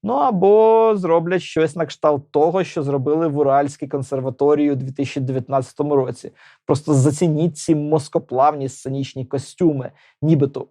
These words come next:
українців, гоголівських персонажів. Як вам таке знецінення явно українського контексту цього твору? Ніби передбачаючи подальше вичищення українських мотивів з творчості Мусоргського,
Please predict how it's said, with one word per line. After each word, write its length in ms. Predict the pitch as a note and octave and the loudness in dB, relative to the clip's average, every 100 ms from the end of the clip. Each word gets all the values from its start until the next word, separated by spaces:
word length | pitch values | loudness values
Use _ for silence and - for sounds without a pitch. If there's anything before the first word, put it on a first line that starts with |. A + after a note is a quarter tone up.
| - | -10
українців, 760 | D3+ D#3+ F3 D#3 B2+ - - _ - | -2 0 2 0 -4 -14 -20 _ -2
гоголівських 600 | E3+ C3 B2+ B2+ - A2 | 0 0 -4 -10 -16 -12
персонажів. 760 | - A#2+ - E3 A#2+ A2+ - _ _ _ _ - | -10 -8 -4 -2 -2 -4 -16 _ _ _ _ -2
Як 140 | D#3 | 0
вам 160 | A3+ B3+ | 2 0
таке 420 | - A3+ - F#3 | 0 0 2 2
знецінення 600 | F3+ F3+ - E3+ C#3+ C#3+ | 2 -2 -2 -2 0 0
явно 500 | C3+ B2+ D#3 D#3 C#3 | 0 4 4 4 2
українського 640 | C3+ C3 C3 C3 B2 - C3 | 0 -2 -2 -2 -4 -2 -2
контексту 600 | D3 D3 C#3+ A2+ - B2+ | 0 -2 0 -2 -4 -14
цього 260 | - A#2 A#2 | -8 -6 -6
твору? 400 | - - - - _ _ _ _ - | -8 -10 -10 -16 _ _ _ _ -2
Ніби 220 | C#3 C#3 | 2 2
передбачаючи 960 | - C3+ C3 B2+ - C#3+ F#3 F#3 F3+ | 0 -4 -4 -4 0 2 4 2 -2
подальше 600 | E3 D#3 C3+ C#3+ C#3 - | -2 -2 2 2 0 -4
вичищення 760 | C3 B2+ D#3 D3 B2+ - C#3 C3+ | -4 0 0 0 -8 -6 -4 -4
українських 560 | C3 C#3 C#3 C3+ C3 | -2 -2 -4 -4 -8
мотивів 380 | C#3 B2+ C#3 C3+ | -6 -6 -4 -4
з 60 | B2+ | -6
творчості 500 | C#3 C3+ C3+ B2+ - | -4 -4 -6 -10 -4
Мусоргського, 800 | C#3 C#3+ D3 F3+ - - G3 | -4 -2 -4 -4 -4 -2 -2